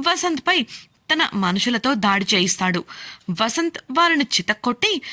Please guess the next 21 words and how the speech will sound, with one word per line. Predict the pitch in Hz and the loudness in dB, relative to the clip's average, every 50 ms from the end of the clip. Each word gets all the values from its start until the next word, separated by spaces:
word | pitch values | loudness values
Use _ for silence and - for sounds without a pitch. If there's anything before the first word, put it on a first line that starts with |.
| - - - - - - | -16 -8 -4 0 0 0
చక్రధర్ | 370 - 381 392 320 349 | 2 0 0 2 2 2
దగ్గరకు | 247 247 247 202 220 220 196 196 | 2 2 2 2 0 -2 0 -2
వచ్చి | 196 185 - - 226 285 262 - - | -2 -2 0 0 0 0 0 -2 -2
నిలబడతాడు. | 202 190 190 190 185 190 190 180 - 175 180 180 175 - _ - _ _ _ _ - 175 165 156 | -4 -2 -2 -2 0 -2 -2 0 0 -2 -2 -2 -4 -8 _ -20 _ _ _ _ -10 -8 -4 -2
వసంత్ | 175 196 - - 320 320 320 - - - - - - | 0 2 2 2 0 -2 -4 -8 -14 -16 -18 -18 -6
ఫైట్ | - - 403 427 415 - - 370 | -2 0 0 0 0 0 0 0
చూసిన | 359 349 330 311 | 0 0 0 0
చక్రధర్ | 269 214 - 226 202 - 226 226 202 - 277 - - - | 0 2 0 0 0 -2 -2 0 0 0 0 -2 -4 -8
లోలోపల | 175 160 165 180 196 233 269 - - 285 269 269 | -6 -4 -2 0 0 2 0 0 0 0 0 2
భయంగా | 240 175 - 175 170 175 190 214 220 247 262 254 | 0 0 0 0 2 2 2 2 2 2 2 2
వణికిపోతున్నా | 190 185 175 190 - 233 208 - 220 214 - 220 214 233 330 415 359 262 - - - - - - - - | 2 0 -2 -2 -2 -4 -4 -2 -2 -2 0 0 0 2 2 2 0 -2 -4 -8 -16 -18 -18 -8 -4 0
బయటకు | 220 220 285 302 - - 392 - - - 294 - - - - - _ - | 2 4 4 4 2 0 0 0 0 0 0 -2 -6 -12 -20 -8 _ 2
మేకపోతు | 208 226 254 285 - 359 - - 320 262 - 262 | 4 4 4 4 2 2 2 2 2 2 2 0
గాంభీర్యాన్ని | 180 208 208 196 208 208 240 208 226 226 226 220 220 | 2 2 2 2 2 2 2 2 2 2 2 2 2
ప్రదర్శిస్తూ, | - - 160 160 180 175 180 185 170 - - 190 190 190 - - - - - _ - | 0 -2 -4 -2 -2 -2 -2 -4 -4 -2 -2 -2 -2 -2 -6 -10 -20 -20 -16 _ -4
"నా | 185 185 185 180 196 | -2 0 0 2 2
ఇంటికే | 247 277 285 262 311 - 330 | 2 2 0 0 0 0 2
వచ్చి | 302 285 - - - 381 403 - - - | 2 2 0 0 0 -2 -2 -4 -4 -4
నా | 196 185 180 190 202 | -2 0 2 2 4
వాళ్ళనే | 220 254 277 269 262 247 254 | 4 4 2 2 2 2 2
కొడతావా? | - 220 202 180 - 196 185 170 165 160 | 2 0 0 0 0 0 2 2 0 0